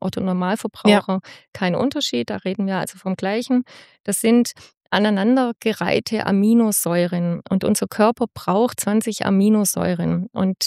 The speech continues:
Speaker 1: diese Aminosäuren sind für viele verschiedene Prozesse im Körper verantwortlich, für die Enzymbildung, für die Hormonbildung, fürs Immunsystem, ähm, also für ganz, ganz viel,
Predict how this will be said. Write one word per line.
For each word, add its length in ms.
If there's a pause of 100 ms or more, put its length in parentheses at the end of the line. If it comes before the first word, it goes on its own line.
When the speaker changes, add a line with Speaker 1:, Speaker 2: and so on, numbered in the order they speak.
(100)
Speaker 1:
diese 300
Aminosäuren 840
sind 220
für 120
viele 480
verschiedene 480
Prozesse 520
im 120
Körper 300
verantwortlich, 720 (400)
für 180
die 200
Enzymbildung, 920
für 160
die 100
Hormonbildung, 880
fürs 240
Immunsystem, 1300 (140)
ähm, 320 (260)
also 220
für 200
ganz, 340
ganz 300
viel, 480